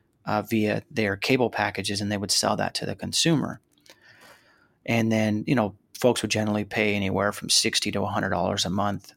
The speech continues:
And of course, there were satellite options as well. And then, uh, but folks, ultimately, when streamers came along, started to cord cut because streamers were so, uh, so much less expensive and they didn't have commercials.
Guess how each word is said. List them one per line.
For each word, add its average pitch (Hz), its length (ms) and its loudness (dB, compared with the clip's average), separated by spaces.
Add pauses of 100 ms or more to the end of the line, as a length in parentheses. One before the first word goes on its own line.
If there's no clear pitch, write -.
And 107 100 -4
of 98 100 -4
course, - 260 -2
there 98 60 -2
were 104 60 -4
satellite 104 420 2
options 98 440 -2
as 101 160 -6
well. 104 420 0 (720)
And 110 200 0
then, 107 380 -2 (640)
uh, - 120 4
but - 160 -4
folks, 139 400 4
ultimately, 123 300 2
when 104 80 0
streamers 151 320 4
came 107 220 0
along, 104 420 0
started - 240 -4
to - 60 -16
cord 139 260 0
cut 101 300 -2
because - 180 -6
streamers 110 400 -2
were 98 60 -4
so, 95 420 0 (220)
uh, - 180 -6
so - 160 0
much 110 180 2
less 104 240 2
expensive 117 600 0
and 104 100 -2
they 104 80 -2
didn't 113 240 0
have 104 300 -4
commercials. - 760 -2